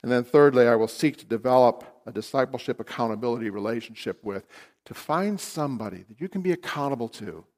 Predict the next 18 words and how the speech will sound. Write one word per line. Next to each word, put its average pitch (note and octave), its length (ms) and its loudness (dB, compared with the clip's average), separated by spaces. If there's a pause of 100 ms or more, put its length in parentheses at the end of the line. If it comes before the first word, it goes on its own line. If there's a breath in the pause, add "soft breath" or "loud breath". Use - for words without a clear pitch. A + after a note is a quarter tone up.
(340 soft breath)
that C#3 60 -2
will C3+ 80 -2
hold F#3 360 -4
you F#3 80 0
accountable A2+ 540 -6
to - 140 -16
live C3 360 -6
more A2+ 260 -6
and G#2+ 80 -8
more G#2 420 -10 (220)
in A2 80 -6
the G#2+ 80 -6
lordship G#2+ 500 -6
of G2 100 -14
Jesus F2+ 340 -16
Christ. - 640 -18 (1800)
Let's - 160 -10
pray. - 320 -8